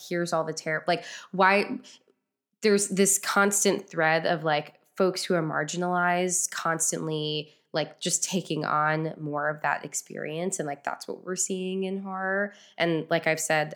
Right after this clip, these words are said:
I, I just think that that's, like, boring at this point. We've seen it. Like, we've seen it with people of color in horror. We've seen it with women in horror. Like,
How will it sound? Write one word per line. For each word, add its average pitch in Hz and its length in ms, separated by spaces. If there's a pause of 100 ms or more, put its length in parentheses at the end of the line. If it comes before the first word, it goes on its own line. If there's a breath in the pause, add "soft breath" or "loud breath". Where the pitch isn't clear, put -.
I, - 160
I 202 120
just 202 180
think 220 180
that 202 140
that's, 175 240
like, 160 220 (280 soft breath)
boring 165 680
at - 160
this - 200
point. - 360
We've 175 120
seen 196 380
it. - 260
Like, 151 240 (200 soft breath)
we've 196 120
seen 202 300
it - 80
with 190 160
people 170 300
of 165 100
color 156 340
in 151 120
horror. 156 420
We've 160 160
seen 180 220
it 175 100
with 190 160
women 156 320
in 151 80
horror. 151 480
Like, 151 220